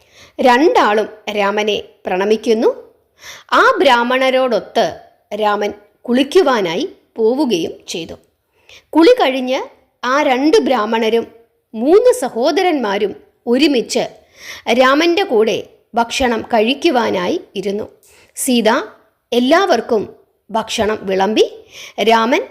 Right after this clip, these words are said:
സ്വന്തം കൈകൊണ്ട് ഭക്ഷണമെടുത്ത് ലക്ഷ്മണനെ ഊട്ടി. രാക്ഷസ, വാനര, മനുഷ്യജാതികളെല്ലാം അന്ന് അവിടെ ഇരുന്ന് ആഹാരം ഒരേ പന്തലിൽ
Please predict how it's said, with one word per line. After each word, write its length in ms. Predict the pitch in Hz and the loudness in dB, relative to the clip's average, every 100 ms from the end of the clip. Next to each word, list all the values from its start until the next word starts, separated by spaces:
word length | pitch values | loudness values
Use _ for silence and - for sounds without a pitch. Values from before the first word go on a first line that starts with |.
| - _ _ _ | -16 _ _ _
സ്വന്തം 560 | - 277 302 359 523 480 | -2 2 4 4 4 2
കൈകൊണ്ട് 500 | 262 208 202 185 180 - _ _ _ | 0 -6 -4 -4 -4 -10 _ _ _
ഭക്ഷണമെടുത്ത് 840 | 208 - 247 233 208 185 175 381 - - _ _ 208 | -14 -8 -2 -2 0 -4 -2 -4 -4 -10 _ _ -2
ലക്ഷ്മണനെ 640 | 196 196 247 214 185 370 - _ _ _ | -2 -2 -2 0 0 -2 -4 _ _ _
ഊട്ടി. 320 | 185 170 - 104 - _ _ _ _ _ _ _ - - - 254 233 | -8 -8 -8 -12 -12 _ _ _ _ _ _ _ -20 -16 -6 0 2
രാക്ഷസ, 580 | 247 262 277 - 359 359 359 - | 4 2 0 -2 0 0 -2 -4
വാനര, 580 | 220 233 240 262 262 220 - - _ _ _ _ _ _ _ 240 | 0 2 4 2 2 0 -4 -8 _ _ _ _ _ _ _ 0
മനുഷ്യജാതികളെല്ലാം 1600 | 262 285 381 - 403 - 269 240 247 254 262 208 202 226 180 - - _ _ _ _ _ _ _ _ _ - | 2 4 4 2 -2 -2 -2 0 -2 0 0 0 -2 -2 -2 -4 -20 _ _ _ _ _ _ _ _ _ -2
അന്ന് 320 | 214 226 214 - - _ _ - | 0 2 0 -4 -14 _ _ -8
അവിടെ 260 | 226 226 269 | -2 2 2
ഇരുന്ന് 420 | 233 202 208 196 - _ _ - | 2 0 -2 -6 -10 _ _ -8
ആഹാരം 520 | 185 196 196 208 285 - _ - | -6 -4 -2 -2 -4 -6 _ 2
ഒരേ 240 | 262 359 453 311 | 4 6 4 2
പന്തലിൽ 420 | 202 196 196 | -4 -4 -4